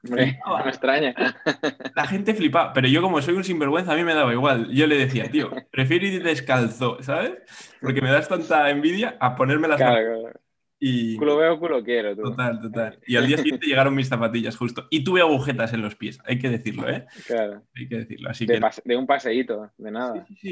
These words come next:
Speaker 2: sí.
Speaker 1: Así
Speaker 2: De
Speaker 1: que
Speaker 2: tan-, ta-, es que es tan... Tanta la... cómo hemos cambiado, que estamos tan desacostumbrados a ello, que en cuanto lo haces, notas
Speaker 1: Ya.
Speaker 2: esas diferencias. Así que nada, desde aquí animo a todo el mundo para que vea que no,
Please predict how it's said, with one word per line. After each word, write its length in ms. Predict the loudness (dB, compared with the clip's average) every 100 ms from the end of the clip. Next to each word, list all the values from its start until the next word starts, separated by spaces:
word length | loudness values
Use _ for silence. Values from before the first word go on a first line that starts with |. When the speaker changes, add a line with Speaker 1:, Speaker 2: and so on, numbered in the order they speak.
| -10
Speaker 2:
sí. 20 |
Speaker 1:
Así 140 | -12 -10
Speaker 2:
De 100 | -4
Speaker 1:
que 60 | -2
Speaker 2:
tan-, 240 | 0 -2 -6 -14
ta-, 160 | -14 -10
es 140 | -10
que 100 | -10
es 100 | -10
tan... 340 | -6 -6 -6 -12 -18 _ _ _ -6
Tanta 320 | -4 0 2
la... 440 | 2 0 -4 -18 -18 -14 -14 -16 _ _ -20 -14
cómo 180 | -6 -4
hemos 180 | -2 -4
cambiado, 460 | -4 -2 -2 -2 -4
que 80 |
estamos 320 | -6 -4 -2 -2
tan 160 | -4
desacostumbrados 720 | -4 -6 -6 -4 -2 -2 -2
a 80 | -4
ello, 240 | -4 -4 -4
que 80 |
en 80 | -6
cuanto 320 | -6 -6 -6
lo 100 | -4
haces, 380 | -4 -4 -10 -14 _ -20 _ _ -6
notas 320 | -2 -2 -4
Speaker 1:
Ya. 80 | -6
Speaker 2:
esas 260 | -6 -6 -6
diferencias. 640 | -6 -6 -6 -6 -10 -12
Así 260 | -12 -10 -8
que 100 | -4
nada, 200 | -2 -2
desde 200 | -4 -6
aquí 180 | -4 -2
animo 260 | 0 0
a 60 | -2
todo 120 | -2
el 60 | -2
mundo 280 | -2 -2 -2
para 180 | -4
que 100 | -4
vea 160 | -4 -4
que 80 | -2
no, 300 | -2 -4 -8